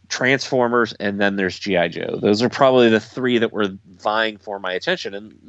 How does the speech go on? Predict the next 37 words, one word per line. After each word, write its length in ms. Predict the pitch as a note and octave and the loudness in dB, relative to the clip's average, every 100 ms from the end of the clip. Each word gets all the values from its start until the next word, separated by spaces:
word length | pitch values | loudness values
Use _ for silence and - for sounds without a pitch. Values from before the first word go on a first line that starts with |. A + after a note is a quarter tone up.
| B2 | -4
that 160 | C3 C3 | -2 -2
makes 200 | B2+ - | -4 -4
sense 300 | - G2+ F#2+ | -4 -4 -6
for 160 | - | -10
my 160 | F#2+ G2 | -4 -2
age 460 | G#2 B2 A#2 G#2+ - - | 2 4 4 0 -6 -12
at 100 | - | -14
the 60 | |
time, 400 | - A2 G2+ G2+ | -4 0 0 0
and 140 | G2 G2+ | -2 -2
also 420 | G2 - G#2 F#2+ - - _ _ | -2 2 2 2 -2 -16 _ _
them 200 | A2+ A2+ | 0 0
being 160 | A2+ G#2+ | -2 -4
the 80 | |
biggest 360 | F#2+ G#2+ G2+ - | -2 -2 -2 -4
three 140 | G#2+ F#2+ | -8 -8
toy 320 | - A#2 G#2+ | 0 2 4
lines 360 | G2 F#2 F2+ | 4 2 -2
that 180 | F2 - | -8 -16
happen 380 | - G#2+ F#2+ F#2 | -4 -2 -2 -4
after 360 | F2 G2 - E2+ | -4 -4 -6 -12
Star 380 | - E3 E3+ G#2+ | -6 -2 -2 -2
Wars. 400 | - - - - - - - - _ | -6 -12 -14 -16 -20 -20 -20 -20 _
Um, 420 | A#2+ A#2+ A#2+ A#2 _ _ _ _ _ _ _ _ _ _ | 0 2 2 -2 _ _ _ _ _ _ _ _ _ _
I 160 | - E3 | -4 -2
didn't 280 | G#3 A#3 - | -2 -10 -12
read 180 | F3+ G3 | -14 -14
the 60 | |
comic 400 | F#3+ E3 B2+ C3+ | -8 -4 -4 -4
books 380 | - D3+ - - | -4 -6 -6 -12
back 340 | - B2+ B2+ C3+ | -2 0 0 -4
in, 260 | A#2+ A#2 - | -14 -14 -10
in 160 | A2+ | -8
the 80 | A2+ | -6
day. 420 | G2 A2 A#2 A#2 | 0 4 6 4
I 200 | A2+ G2+ | 2 0
wasn't 600 | G#2+ A2+ A2 A#2+ G2+ - | 0 2 2 0 -10 -12